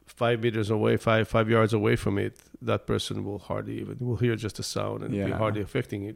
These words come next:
Speaker 1: But, but we are inches close to this.
Speaker 2: Yeah.
Speaker 1: And that vibration is still going through our body, like it or not, being part of the story or not, that affects you in a huge way.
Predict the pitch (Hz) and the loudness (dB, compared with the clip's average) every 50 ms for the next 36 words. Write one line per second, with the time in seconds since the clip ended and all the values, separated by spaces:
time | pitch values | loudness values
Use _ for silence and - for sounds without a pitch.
0 | - _ _ - 110 110 - _ _ - - - - - - 127 120 120 117 - | -14 _ _ -10 -10 -10 -10 _ _ -20 -20 -20 -20 -20 -18 -10 -8 -8 -8 -8
1 | - 113 113 127 139 139 117 107 107 - - _ _ _ _ _ _ _ _ _ | -6 -4 -2 0 0 0 0 0 -2 -4 -10 _ _ _ _ _ _ _ _ _
2 | _ _ _ _ _ _ _ 131 117 110 - 117 104 - - _ _ _ _ - | _ _ _ _ _ _ _ -8 -8 -6 -8 -8 -10 -10 -14 _ _ _ _ -8
3 | - 117 110 - - - 113 113 104 98 92 92 92 92 92 - - - - - | -6 -6 -6 -6 -8 -4 0 0 2 2 2 0 -2 -2 -4 -8 -12 -20 -20 -20
4 | - _ _ _ 104 101 107 113 113 135 135 123 107 127 143 143 - 123 107 95 | -20 _ _ _ -4 -2 -2 0 2 2 0 2 2 0 0 0 0 -4 -4 -4
5 | - - - 117 110 127 127 117 120 - 117 110 104 95 92 113 117 107 98 87 | -4 -6 -6 -6 -4 -4 -4 -4 -4 -4 -4 -4 -4 -4 -2 -4 -4 -4 -4 -8
6 | 95 - 185 123 107 110 113 120 117 - 120 107 104 101 110 120 123 120 - - | -10 -12 -10 -6 -2 -2 -2 -2 -2 -2 -4 -2 -2 -2 -2 -2 -2 -2 -4 -8
7 | _ _ _ - 110 113 107 - 120 117 113 110 104 107 101 - - 120 113 110 | _ _ _ -4 -2 -2 -2 0 0 0 0 0 -2 -4 -8 -6 -4 -2 -2 0
8 | 107 104 104 113 117 113 104 - - _ _ _ _ _ _ _ - 110 113 113 | 0 -2 -2 -2 -2 -2 -2 -4 -8 _ _ _ _ _ _ _ -6 -4 -4 -4
9 | - 107 - - 113 113 107 - - - 98 - - - - 107 110 107 - 113 | -4 -6 -6 -4 -4 -4 -4 -6 -10 -10 -10 -12 -14 -14 -12 -10 -10 -8 -8 -8
10 | 110 107 - 113 107 101 104 | -8 -8 -8 -10 -10 -10 -10